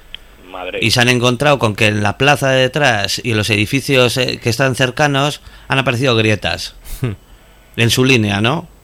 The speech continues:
Speaker 2: Que no es
Speaker 1: Sí,
Speaker 2: algo
Speaker 1: sí.
Speaker 2: sorprendente,
Speaker 3: Eso es di-,
Speaker 2: digamos.
Speaker 3: el, ya sabes, dis-, primero disparo y luego pregunto.
Speaker 2: Porque antes de un derribo para la construcción de viviendas, que se supone que es lo que, lo que va a ser,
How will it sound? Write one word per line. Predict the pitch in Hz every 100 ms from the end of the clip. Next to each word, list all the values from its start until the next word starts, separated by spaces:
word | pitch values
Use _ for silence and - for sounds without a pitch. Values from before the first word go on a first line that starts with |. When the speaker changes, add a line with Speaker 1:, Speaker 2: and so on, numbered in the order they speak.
| _ - - - - - - - -
Speaker 2:
Que | 101
no | 113
es |
Speaker 1:
Sí, |
Speaker 2:
algo | 120 107
Speaker 1:
sí. | 107
Speaker 2:
sorprendente, | 101 120 135
Speaker 3:
Eso | 131 120
es |
di-, | 127
Speaker 2:
digamos. | 127 123 120
Speaker 3:
el, | 113
ya | 135
sabes, | 131 120 107
dis-, | 113 110
primero | 127 139 165
disparo | 147 139 160 160 160 151
y |
luego | 135 139
pregunto. | 127 117 107 107 87 80 -
Speaker 2:
Porque | - 95
antes | 110 110 117
de |
un | 127
derribo | 131 127 147 127 107
para | 104 101
la | 104
construcción | 107 - 104 - 131
de | 120
viviendas, | 110 110 135 139 117 113
que | 98
se |
supone | 90 95 127 131
que | 117
es |
lo | 123
que, | 120 123 117
lo | 113
que | 117
va | 120
a |
ser, | 120 135